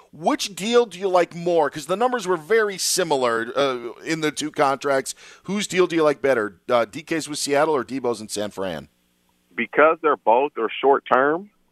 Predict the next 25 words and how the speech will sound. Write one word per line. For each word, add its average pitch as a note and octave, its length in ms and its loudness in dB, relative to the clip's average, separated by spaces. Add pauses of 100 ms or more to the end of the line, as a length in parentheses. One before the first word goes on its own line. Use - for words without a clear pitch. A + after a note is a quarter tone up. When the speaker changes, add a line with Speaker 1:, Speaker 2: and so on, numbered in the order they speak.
(680)
Speaker 2:
you, G2 120 -6
you A2 240 0
don't C3+ 260 4
like B2+ 200 4
one B2 300 -4
more B2+ 200 -2
than A2+ 160 -8
the G#2+ 60 0
other. B2+ 300 -2
Those C3+ 200 0
are A2+ 80 -8
great A#2 340 -2
deals B2 300 -4
for G2+ 100 -10
both A#2+ 260 0 (100)
players C3+ 340 -2 (100)
because A2 540 0 (440)
Rich D3+ 300 -4
knows C#3 320 2
is G2+ 140 -8
if G2 120 -4
you C3+ 120 -4
can D#3 180 -10
come D3+ 240 -2
back - 320 4